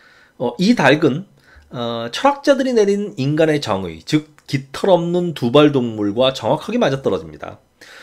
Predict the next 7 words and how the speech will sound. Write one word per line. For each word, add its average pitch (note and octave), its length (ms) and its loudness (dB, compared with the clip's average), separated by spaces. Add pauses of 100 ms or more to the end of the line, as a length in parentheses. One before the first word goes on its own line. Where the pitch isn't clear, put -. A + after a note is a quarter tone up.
(140)
그러자 A3+ 360 8
철학자들은 C4+ 640 2
다시 D3 260 0
모여서 D#3 360 4
그들의 C3+ 320 2
정의를 C3 520 2
개선합니다. G#2+ 640 -4